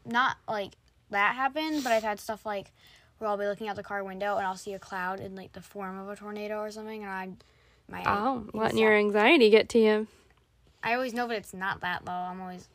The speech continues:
Speaker 1: I know it's not, so I'm not s-, like, scared, but I'm like, "Okay, like, okay." Or, like, I'll see, like, when I used to be, like, really, really scared of it, I used to just be scared of, like, cloudy days.
Speaker 2: I know.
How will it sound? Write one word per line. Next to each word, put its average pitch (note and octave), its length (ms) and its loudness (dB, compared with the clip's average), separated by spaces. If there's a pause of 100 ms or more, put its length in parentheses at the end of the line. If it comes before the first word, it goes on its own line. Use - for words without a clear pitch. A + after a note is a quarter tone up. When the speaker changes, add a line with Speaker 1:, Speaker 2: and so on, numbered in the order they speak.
(120)
Speaker 1:
I A#3 80 -2
know C4 200 0
it's G#3+ 120 -6
not, G3 380 2
so G#3 100 -8
I'm G3 120 -4
not G3 100 -4
s-, - 260 -16
like, F#3+ 300 -14 (380)
scared, G#3 380 -8
but F#3+ 60 -8
I'm F#3 120 -8
like, F3+ 140 -12 (1160)
"Okay, A3+ 240 -20 (440)
like, G3+ 240 -2
okay." A#3 220 -14 (760)
Or, A#3 80 -6
like, A3 160 -4
I'll G#3+ 120 -4
see, A3+ 180 -8
like, G3 220 -6 (1400)
when A#3 140 -4
I A3 60 2
used C4+ 300 -4
to B3 60 -10
be, G#3+ 180 -6
like, G3 260 -6
really, C4 280 -6
really G#3 200 -6
scared F#3+ 240 -12
of F#3 80 -12
it, - 20 -6
I F3 80 -4
used A3+ 200 -6
to F#3+ 80 -10
just F3+ 200 -12
be G3+ 80 -14
scared F#3 320 -10
of, F3+ 80 -8
like, F3 120 -14
cloudy F#3 320 -8
days. - 380 -16
Speaker 2:
I F3+ 380 -4
know. F#3 340 -2